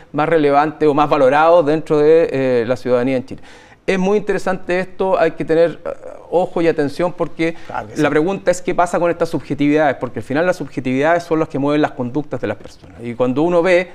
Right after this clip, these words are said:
Speaker 1: este escenario de inseguridad y mira el dato de El Salvador y particularmente que crece mucho en los grupos bajos, uno, bueno, bueno, dice o se pregunta cuánto espacio hay para un populismo tipo Bukele en Chile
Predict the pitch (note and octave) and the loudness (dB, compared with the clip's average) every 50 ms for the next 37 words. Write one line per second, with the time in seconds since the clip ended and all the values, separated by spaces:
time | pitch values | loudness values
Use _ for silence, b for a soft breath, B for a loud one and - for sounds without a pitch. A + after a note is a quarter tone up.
0 | B B - D#3 - - E3 D#3+ D3+ D#3+ D3 D#3 D3+ D3+ D#3 D#3 D3 D3 D3 D#3 | B B -8 -8 -4 0 0 0 0 0 0 2 2 2 2 0 2 2 2 0
1 | E3 D#3+ - - D3+ C#3+ - C3+ B2 B2 C3 B2 C3 C3+ D3 E3 F3+ F3 B B | 0 -2 -6 -6 -6 -6 -4 -6 -4 -4 -4 -2 0 0 2 2 0 -2 B B
2 | B B B - C3 B2 D3 E3 F3+ F3 D#3+ C#3+ D#3+ E3+ E3+ E3+ E3 E3+ F3 D3+ | B B B -10 -4 -2 0 4 4 4 4 4 4 2 2 2 2 0 0 0
3 | - C#3 D3+ D#3+ D#3 D#3 C3+ - - D3 C3+ B2 C3+ C3 C#3+ D#3 E3 D#3 C#3 C#3 | 0 0 0 2 2 0 0 -2 -4 -4 -2 0 0 2 2 2 2 2 0 -4
4 | - - B2 A#2 B2 C3 C#3+ C#3+ E3 D#3 - - - C#3 - - D3+ F3 - - | -6 -6 -6 -2 -2 0 0 0 -2 -2 -4 -4 -6 -6 -2 0 -2 -2 0 -2
5 | D3+ E3 G#3+ A#3+ - - D3 C3 C3 B2+ D3 C#3 D#3 D3+ C3 E3 F3 - - G#3+ | -2 0 0 -2 -2 -2 -2 -2 0 -2 -2 -2 -2 0 2 0 0 0 -2 -4
6 | G3+ F#3 F3 E3+ E3 E3+ D#3 - D3+ E3 D#3+ D3 C3 - - F2 G2 C#3+ D3+ D3+ | -2 0 0 2 2 2 0 0 0 0 0 0 -2 -4 -6 -6 -4 -4 -2 -2
7 | D#3 C3+ - A#2+ G#2+ - C#3+ B2+ E3 D#3+ - - E3+ E3+ F3 B B B B B | -2 -4 -4 -8 -14 -14 -8 -6 -4 -4 -2 -2 -2 -2 -2 B B B B B
8 | B B D3+ - D3 B2+ C3+ C3+ D3+ D#3+ D3+ D#3 - F3 - - - - - - | B B -8 -6 -4 -2 -2 0 0 -2 -2 0 0 0 0 0 -6 -12 -8 -2
9 | - E3+ F#3 F#3 - F3 - - - D#3+ D#3+ - - C#3+ C3 C#3 D#3 D#3 D#3+ - | 0 0 0 0 -4 -6 -6 -2 -2 -2 -2 0 -2 0 0 0 0 -2 -2 -2
10 | C#3 C#3 C3+ - - C3+ B2 C3 C3 C#3 C#3 C#3+ C3 C3+ C3+ B2+ C3 A#2+ A2+ A#2 | -2 -2 -2 -4 -6 -4 -2 -2 -2 -2 -2 -2 -4 -4 -4 -4 -4 -4 -2 -2
11 | C#3 C#3 D3 C3+ C#3 - E3+ E3 F#3+ G3+ | -2 -2 -2 -4 -4 -6 -4 -4 -4 -4